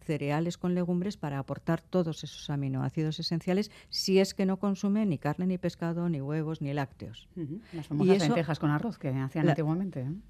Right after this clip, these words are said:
Speaker 1: el saber popular,
Speaker 2: Ujú.
Speaker 1: ¿no? Entonces, efectivamente, esa cultura hay que tenerla, y no solamente de proteínas, porque eso también va acompañado de otros nutrientes, que en el caso de dietas estrictas, cuantos más el-, alimentos lleve-, eh, retiremos de nuestro repertorio alimentario,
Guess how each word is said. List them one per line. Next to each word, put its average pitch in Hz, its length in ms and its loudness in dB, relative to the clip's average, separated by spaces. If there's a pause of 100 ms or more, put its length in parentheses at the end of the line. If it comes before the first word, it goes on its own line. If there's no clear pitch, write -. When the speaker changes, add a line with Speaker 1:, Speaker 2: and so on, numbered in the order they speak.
(140)
Speaker 1:
el 156 100 0
saber 123 280 0
popular, 185 500 -4
Speaker 2:
Ujú. 160 300 0 (240)
Speaker 1:
¿no? 175 180 2 (260)
Entonces, 165 520 -2 (340)
efectivamente, 196 640 2
esa 208 160 2
cultura 196 360 2
hay 175 60 4
que 180 120 2
tenerla, 226 460 2
y 185 120 4
no 208 100 4
solamente 156 460 0
de 160 80 -2
proteínas, 175 420 -2
porque 165 460 -8
eso 180 260 0
también 151 320 -2
va 151 80 0
acompañado 151 520 0
de 139 80 -6
otros 147 260 -8
nutrientes, 185 480 0
que 156 80 -4
en 143 40 -2
el 135 120 -4
caso 156 180 -2
de 143 140 0
dietas 170 400 0
estrictas, 190 400 -4
cuantos 185 400 2
más 240 240 4
el-, 220 180 0
alimentos 190 580 4
lleve-, 156 260 2
eh, 156 280 0 (240)
retiremos 175 640 6
de 160 80 2
nuestro 151 320 0
repertorio 180 560 0
alimentario, 190 560 4